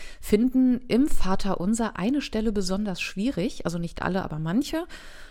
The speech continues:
Mm, und zwar die Bitte, dass Gott uns nicht in Versuchung führen soll. Ihr kennt die Stelle, „Und führe uns nicht in Versuchung.“ Mm,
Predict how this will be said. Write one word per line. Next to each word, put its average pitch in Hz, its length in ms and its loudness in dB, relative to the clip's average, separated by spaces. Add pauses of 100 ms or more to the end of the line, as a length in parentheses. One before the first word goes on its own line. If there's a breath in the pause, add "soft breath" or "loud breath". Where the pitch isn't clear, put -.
(180 loud breath)
Mm, 214 160 2 (100)
und 196 160 0
zwar 190 280 -2
die 196 120 -2
Bitte, 214 240 -2
dass 190 200 -4
Gott - 420 -2
uns 185 360 -2
nicht 170 340 -4
in 190 280 -2
Versuchung 175 840 -4
führen 160 420 -8
soll. 156 400 -6
Ihr 170 160 -6
kennt 220 320 -2
die 220 80 -6
Stelle, 196 680 -2
„Und - 140 -6
führe 208 300 -2
uns 165 280 -4
nicht 165 240 -8
in 156 120 -8
Versuchung.“ - 540 -8 (800 loud breath)
Mm, 202 220 0